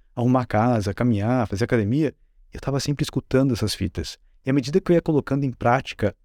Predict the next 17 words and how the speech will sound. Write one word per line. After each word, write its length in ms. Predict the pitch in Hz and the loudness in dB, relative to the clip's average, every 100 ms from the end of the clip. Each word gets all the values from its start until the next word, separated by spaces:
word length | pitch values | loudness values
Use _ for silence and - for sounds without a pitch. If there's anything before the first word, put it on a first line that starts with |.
| _ | _
a 60 | |
modelagem, 640 | 113 110 107 101 127 127 104 - _ _ | 0 2 2 2 0 -2 -8 -14 _ _
eu 100 | 131 | 2
ia 140 | 147 | 4
absorvendo 420 | 147 - 147 147 151 | 2 0 0 0 0
cada 200 | 147 131 | 0 2
vez 200 | 151 151 | 0 0
mais 260 | 135 143 | 0 0
esse 160 | 131 - | -2 -4
conceito. 520 | 110 95 - - - - _ _ - | -6 -6 -8 -12 -20 -20 _ _ -4
E 140 | 147 | 0
eu, 120 | 180 185 | 0 0
eu 60 | 156 | -2
me 80 | |
aprofundei 340 | 180 170 147 160 | 0 -2 0 0
muito 380 | 135 147 160 101 | 0 0 -2 -2
nele. 280 | 90 85 | -2 -6